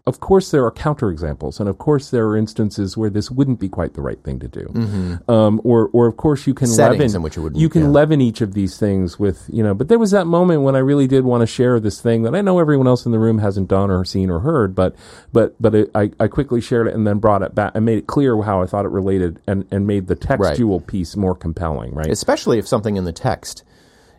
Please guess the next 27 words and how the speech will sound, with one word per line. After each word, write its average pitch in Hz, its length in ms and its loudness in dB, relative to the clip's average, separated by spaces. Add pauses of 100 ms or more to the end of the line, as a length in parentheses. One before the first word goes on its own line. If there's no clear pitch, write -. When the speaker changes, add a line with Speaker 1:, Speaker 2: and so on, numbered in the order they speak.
Speaker 2:
is, 92 480 -4
uh, 85 280 -2 (520)
um, 87 360 -4 (240)
contains 127 500 -2
an 101 80 -2
idea 98 640 2 (360)
or 90 180 0
a, 80 280 -2
um, 80 380 -6 (600)
um, 80 380 -6
a 92 80 -4
description 117 420 -2
of 95 80 -2
a 92 60 -4
way 92 180 0
of 90 100 -2
life 87 460 -2 (260)
that 87 280 -4
is 92 340 -4
injurious 104 800 0
to - 160 -12
other 95 140 -2
people 101 380 -4
in 92 140 -6
ways 90 440 -2
that 87 180 -8
the 82 220 -6